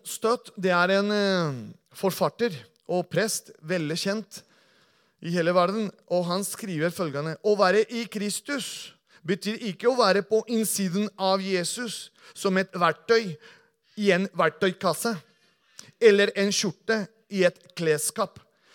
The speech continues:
Men det betyr å være organisk forent eller koblet med Jesus som en arm på en kropp eller en grein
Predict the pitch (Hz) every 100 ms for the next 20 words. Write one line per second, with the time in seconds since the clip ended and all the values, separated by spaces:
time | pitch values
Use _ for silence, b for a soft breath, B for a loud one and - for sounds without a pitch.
0 | b 196 208 233 254 - 294 269 127 -
1 | _ _ _ _ _ _ _ _ _ _
2 | _ _ _ b - 214 202 226 240 240
3 | 202 196 180 220 - - 226 247 214 -
4 | B B B - 208 202 - 208 175 180
5 | 208 190 185 226 269 262 240 226 240 220
6 | B - 220 202 214 - 170 233 277 233
7 | B - 208 220 247 269 269 B - 190
8 | 190 196 202 175 175